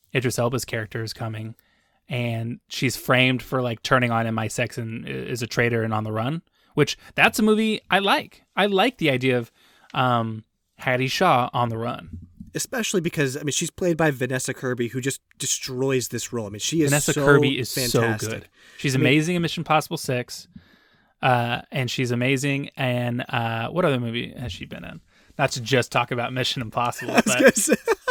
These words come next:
Speaker 1: uh, n-, uh, and she's, I guess she, I think she's, like, a stage actress,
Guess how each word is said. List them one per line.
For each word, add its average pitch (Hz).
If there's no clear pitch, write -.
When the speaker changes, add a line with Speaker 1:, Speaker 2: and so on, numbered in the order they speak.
Speaker 1:
uh, 127
n-, 185
uh, 202
and 190
she's, 196
I 165
guess 226
she, 254
I 185
think 262
she's, 262
like, 233
a 147
stage 139
actress, 208